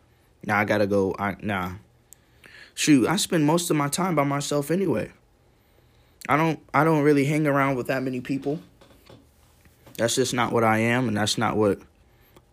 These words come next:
you know, that's not just, that's not what I do. I mean, I love hanging around people when I do, but, I mean,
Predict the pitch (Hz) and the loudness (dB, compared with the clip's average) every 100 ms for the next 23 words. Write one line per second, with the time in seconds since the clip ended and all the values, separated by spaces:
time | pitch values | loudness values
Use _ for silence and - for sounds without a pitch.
0 | _ _ _ _ - 104 98 104 120 - | _ _ _ _ -2 0 0 -4 -8 -8
1 | - 113 110 107 - - - - - - | -6 -4 -4 -4 -6 -8 -16 -20 -14 -8
2 | - 117 117 110 110 151 113 - _ _ | -2 0 2 2 4 2 2 -4 _ _
3 | _ _ _ _ 117 110 110 139 135 147 | _ _ _ _ 0 2 6 4 4 0
4 | 135 117 135 147 139 113 123 107 104 113 | 0 0 0 0 -2 -2 -2 -2 0 2
5 | 165 117 98 - _ _ _ _ _ - | 2 0 -4 -18 _ _ _ _ _ -4
6 | 107 110 87 - - - _ _ _ _ | 2 4 2 -6 -18 -20 _ _ _ _
7 | _ _ _ _ _ _ _ _ _ _ | _ _ _ _ _ _ _ _ _ _
8 | - _ _ - - 107 107 95 90 - | -20 _ _ -10 -4 -2 -2 -2 -6 -10